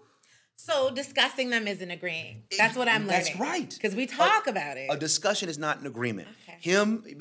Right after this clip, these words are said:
Speaker 2: and this is the thing, in, in,
Speaker 1: Okay.
Speaker 2: in marriage, we gotta get into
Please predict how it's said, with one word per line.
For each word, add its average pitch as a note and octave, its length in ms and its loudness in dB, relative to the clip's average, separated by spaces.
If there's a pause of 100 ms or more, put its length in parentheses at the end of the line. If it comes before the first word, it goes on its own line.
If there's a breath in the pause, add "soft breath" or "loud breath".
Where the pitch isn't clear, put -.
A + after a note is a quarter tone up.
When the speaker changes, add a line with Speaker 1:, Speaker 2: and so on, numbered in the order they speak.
(240)
Speaker 2:
and E3+ 120 -6
this A3 140 -6
is G#3+ 100 -8
the G3+ 60 -8
thing, C#3 120 -6
in, C#3+ 160 -8
in, C#3 280 -6
Speaker 1:
Okay. D3 160 -2
Speaker 2:
in D3 100 -2
marriage, F#3+ 480 -8 (280 soft breath)
we C#3+ 80 -8
gotta F3+ 260 -6
get E3 160 -6
into C3+ 420 -4